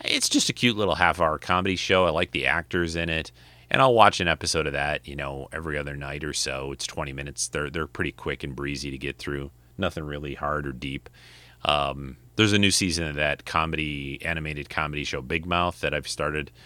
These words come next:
to watch the new season of that. It's pretty, pretty crass and crude, but I find it humorous. Um, but, uh, yeah, just so much to see. All right, we're almost at, well, we're over forty-five minutes.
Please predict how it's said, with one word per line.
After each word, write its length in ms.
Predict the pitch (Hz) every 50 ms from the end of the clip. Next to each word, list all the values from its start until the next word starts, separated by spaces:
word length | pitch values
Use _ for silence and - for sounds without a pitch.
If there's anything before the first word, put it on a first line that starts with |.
| - - - - _ -
to 80 | -
watch 280 | 80 76 71 69 - -
the 80 | 76 73
new 140 | 73 71
season 380 | 65 - - 71 65 62 64 62
of 80 | 60 58
that. 340 | 64 69 73 73 73 76
It's 180 | 71 - - -
pretty, 500 | - - - - 92 85 76 73 69 69
pretty 240 | - - 107 98 82
crass 720 | - - - 85 76 76 76 78 80 80 - - - -
and 120 | 90 - -
crude, 440 | - - 107 92 85 90 90 82
but 160 | 76 71 69 - - - - - - -
I 120 | - 98 92
find 260 | - 95 85 78 69
it 80 | 65 -
humorous. 520 | - 73 69 67 69 71 73 - - - - - - - - - - - -
Um, 420 | 71 67 69 67 67 65 65 60 - _ _ _ _ _ _ _ -
but, 300 | 87 78 - - - 82
uh, 160 | 80 76 71 -
yeah, 280 | 85 104 90 69 53 - - _ _
just 180 | - 185 - -
so 160 | - 143 127
much 180 | 117 101 - -
to 100 | 90 80
see. 300 | - - 76 58 60 - - - - -
All 80 | - 139
right, 180 | 123 95 71 87
we're 160 | 120 131 143
almost 300 | 139 131 117 - - 101
at, 200 | 87 87 85 - _ _ _ -
well, 320 | 95 92 85 87 85 82 - -
we're 180 | 98 104 120
over 200 | 123 113 98 82
forty-five 500 | - - 98 90 80 76 - 76 71 69
minutes. 400 | 71 73 71 73 71 - - -